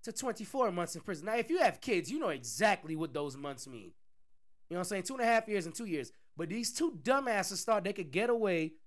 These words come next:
in stealing over four million dollars by claiming services on insurance that were never performed.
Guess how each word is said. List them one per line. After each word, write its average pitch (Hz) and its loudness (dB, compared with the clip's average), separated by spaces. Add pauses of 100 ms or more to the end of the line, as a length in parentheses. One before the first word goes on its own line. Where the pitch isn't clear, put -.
(400)
in 180 -2
stealing 240 2
over 165 2
four 240 2
million 240 -2
dollars 170 0 (340)
by 156 -2
claiming 214 -6
services 185 -2
on 165 -6
insurance 175 -4
that 147 0
were 135 -6
never 151 -4
performed. 127 -8